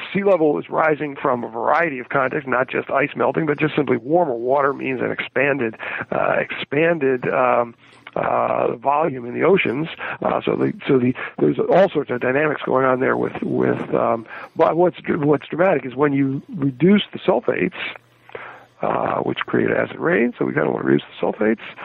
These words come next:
Uh, reduce the sulfates, the Soviet Union collapses, uh, in nineteen ninety, uh, uh, you suddenly have a spike in warming. So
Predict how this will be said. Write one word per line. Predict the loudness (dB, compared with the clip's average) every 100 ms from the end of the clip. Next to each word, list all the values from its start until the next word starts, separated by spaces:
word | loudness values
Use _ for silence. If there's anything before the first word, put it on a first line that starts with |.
| -14 -6
Uh, | -2 0 0 0 -2
reduce | 0 0 0
the |
sulfates, | -2 0 2 2 2 -2 -20 -16 -2
the | 0 0 -2 0
Soviet | 2 2
Union | 2 0 0
collapses, | -2 0 0 0 0 0 -2 -10 -12 -6
uh, | -2 0 -2
in | 0
nineteen | -2 -2 -4 0
ninety, | 2 4 2 0 0
uh, | 2 2 0 -4 -14 -14 -6
uh, | -4 -2 -2
you | -4 -6 0
suddenly | 2 4 2 2
have | 0 0 0 -2 -10 -16 -8
a | -8 -6 -8
spike | 0 2 2
in | -2 -2
warming. | 0 0 -4 -12 -20 -18 -16 -14 -14 -16 -4
So | 2 4 4 2